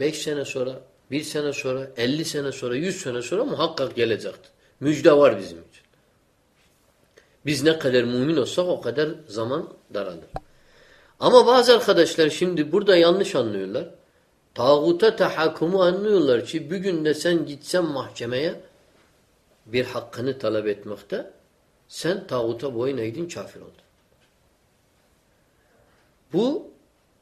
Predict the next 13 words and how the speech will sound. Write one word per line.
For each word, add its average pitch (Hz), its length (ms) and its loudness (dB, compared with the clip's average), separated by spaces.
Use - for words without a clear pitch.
çok 214 380 6
cahilce 151 600 -2
bir 107 80 -12
sözdür. - 480 -14
Bunu 180 280 2
ben 220 140 8
zannetmiyorum. 208 680 4
Yer 190 200 6
üzerinde 139 680 2
bir 190 240 0
alim, 160 460 2
aklı 135 320 -6
selim, 180 540 0